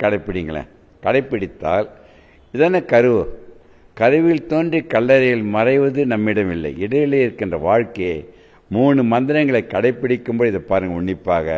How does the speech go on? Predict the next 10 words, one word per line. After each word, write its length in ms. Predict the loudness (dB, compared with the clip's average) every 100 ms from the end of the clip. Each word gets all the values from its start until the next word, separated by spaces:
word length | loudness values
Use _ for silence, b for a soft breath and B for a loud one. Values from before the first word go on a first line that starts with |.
| -6 b b b
அதை 120 | -6 -4 -4
கூட்டிக் 380 | -6 -6 -10 -8
கொண்டே 260 | -6 -6 -6 -8
போக 140 | -10 -10
முடியும். 300 | -16 -18 -20 -20 -20 _ _ -20 b b b 0
இன்றையிலிருந்து 520 | 2 2 2 2 2
நம்ம 180 | -2 -2 -2
சொல்லுகின்ற 380 | 0 0 -2 -2
கருத்தை 360 | 0 -2 -2 -4 -2 -4
already 340 | -2 -2 -2